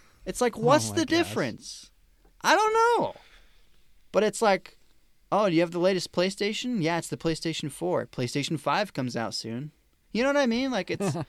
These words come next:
Speaker 2: <laughs>
Speaker 1: it's just way easier. Like, if you think about, like, my, my mom and dad, who haven't played video games themselves since, like, Atari back then, they, they literally, they played that when they were first married. How cool is that? But they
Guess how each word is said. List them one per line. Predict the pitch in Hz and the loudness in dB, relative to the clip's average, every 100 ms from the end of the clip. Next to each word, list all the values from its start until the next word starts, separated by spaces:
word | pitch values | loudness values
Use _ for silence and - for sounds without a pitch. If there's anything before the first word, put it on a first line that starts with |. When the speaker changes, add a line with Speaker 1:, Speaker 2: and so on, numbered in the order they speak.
| _ _ | _ _
Speaker 2:
<laughs> | _ _ - | _ _ -2
Speaker 1:
it's | 180 | -2
just | - 196 - | -2 -4 -4
way | 131 147 135 151 | -8 -2 2 4
easier. | 160 147 143 127 117 104 | 2 -2 -6 -6 -6 -4
Like, | 120 117 - - - | -4 -4 -8 -20 -14
if | 147 | -6
you | 185 | -6
think | - 233 | -2 0
about, | 226 208 185 | 4 6 6
like, | 165 139 - - _ _ _ _ | 4 2 -2 -14 _ _ _ _
my, | 135 143 160 | -2 0 2
my | 156 156 139 139 135 131 | 0 -2 -2 0 0 0
mom | 123 139 151 180 | 0 0 0 0
and | 180 | 0
dad, | 151 117 104 107 | 0 0 -2 -6
who | 120 120 | -4 -4
haven't | 127 139 151 - 131 | -4 -4 -6 -8 -12
played | - 139 143 | -2 -2 -2
video | 127 147 | -2 -2
games | 147 143 139 | -2 -2 -2
themselves | 117 120 - - 175 160 117 107 110 | -2 -4 -4 -2 0 2 2 -2 -6
since, | - - 110 - | -10 -6 -6 -6
like, | 113 101 - | -6 -6 -8
Atari | 117 - 139 127 92 57 - _ _ _ _ _ | -12 -8 -2 -2 -2 -6 -16 _ _ _ _ _
back | 117 113 - | -6 -6 -4
then, | 110 101 | -6 -6
they, | 101 107 | -6 -8
they | - 110 107 | -8 -8 -8
literally, | 104 120 139 113 | -4 -2 -2 -2
they | 127 | -2
played | - 139 127 | -4 -4 -4
that | 95 | -6
when | 107 | -8
they | 110 | -10
were | |
first | - 117 123 | -10 -10 -8
married. | 117 104 | -8 -8
How | 117 | -10
cool | - 131 | -8 -8
is | 113 | -6
that? | 127 107 - - - - - | -6 -8 -8 -16 -20 -20 -6
But | 131 - | -2 -2
they | 120 135 139 135 | -2 0 0 -2